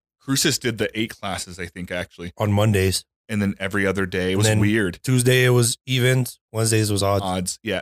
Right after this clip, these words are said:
Speaker 1: So, so I did that my freshman year when I was at Cruces.
Speaker 2: Mm-hmm.
Speaker 1: But when I moved to Oñate, it was, it was, uh, I think it was just the four classes. 'Cause you guys
Speaker 2: And
Speaker 1: did
Speaker 2: they
Speaker 1: eight.
Speaker 2: switched them every other day, so.
Speaker 1: Yeah, and then you get
Speaker 2: So
Speaker 1: a
Speaker 2: if
Speaker 1: new
Speaker 2: Monday
Speaker 1: class.
Speaker 2: started odds, next Monday started even.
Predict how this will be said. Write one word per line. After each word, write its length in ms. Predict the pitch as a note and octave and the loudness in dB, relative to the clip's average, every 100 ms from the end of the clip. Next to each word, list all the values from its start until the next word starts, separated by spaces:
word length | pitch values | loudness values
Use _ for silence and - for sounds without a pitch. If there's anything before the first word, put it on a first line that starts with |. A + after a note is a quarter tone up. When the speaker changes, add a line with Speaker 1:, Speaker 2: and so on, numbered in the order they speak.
| - | -6
Speaker 1:
So, 280 | - B2 - | -8 -8 -6
so 120 | - | -4
I 60 | B2 | 0
did 140 | B2+ | 2
that 120 | B2+ | 2
my 100 | G#2+ G2 | 0 -2
freshman 420 | A2+ A2 - F#2+ | -2 -4 -2 -2
year 160 | F2+ | -2
when 100 | F2+ | -2
I 60 | F2+ | -2
was 140 | F2+ | -4
at 100 | F#2 | -6
Cruces. 380 | - C3 - - - | -8 -10 -10 -12 -8
Speaker 2:
Mm-hmm. 200 | F#2 A2 | -2 0
Speaker 1:
But 60 | A2 | 2
when 100 | A2 | 2
I 60 | |
moved 180 | A2 A#2+ | 2 2
to 60 | B2 | 0
Oñate, 380 | G2 F#2+ G#2 G2 | 0 -2 -4 -4
it 200 | F2 D2+ | -6 -4
was, 280 | F2 - _ | -6 -8 _
it 80 | F#2+ | -8
was, 280 | F2+ E2+ - | -6 -6 -6
uh, 260 | E2+ A#1+ F#2 | -8 -10 -12
I 600 | _ _ _ _ _ A2 | _ _ _ _ _ -6
think 80 | |
it 40 | G#2+ | -4
was 80 | F#2 | -4
just 140 | F2+ | -6
the 60 | E2+ _ | -12 _
four 160 | G2+ F2+ | -4 -4
classes. 480 | - F2+ F#2+ - _ _ _ _ _ _ _ _ | -6 -8 -8 -10 _ _ _ _ _ _ _ _
'Cause 80 | B2+ | -6
you 60 | D3 | 0
guys 140 | E3+ | 0
Speaker 2:
And 80 | D3+ | 2
Speaker 1:
did 100 | A2+ | 2
Speaker 2:
they 60 | G#2+ | 4
Speaker 1:
eight. 20 | |
Speaker 2:
switched 200 | B2 A2+ | 4 4
them 140 | B2 | 4
every 240 | A#2+ A2+ A2+ | 4 4 4
other 220 | A2 A2 | 4 4
day, 220 | G#2+ G2+ | 2 0
so. 260 | - - E2+ - | -2 -8 -10 -10
Speaker 1:
Yeah, 300 | A#2 A2+ F2 - | -4 -2 -2 -4
and 100 | G#2+ | -2
then 280 | G2 F#2+ - _ | -2 -2 -8 _
you 80 | G#2+ | -12
get 100 | G2+ | 0
Speaker 2:
So 80 | B2 | 4
Speaker 1:
a 20 | |
Speaker 2:
if 60 | A#2 | 4
Speaker 1:
new 60 | A#2+ | 4
Speaker 2:
Monday 200 | C3+ C3 | 6 4
Speaker 1:
class. 80 | |
Speaker 2:
started 300 | - C3+ B2+ | 4 2 4
odds, 420 | A#2+ B2+ B2 A2 - | 4 4 2 0 -2
next 220 | A#2 - | -4 -2
Monday 180 | A#2 A2 | -2 -2
started 320 | - G#2+ F#2+ | -2 -4 -4
even. 200 | F#2+ E2+ | -6 -6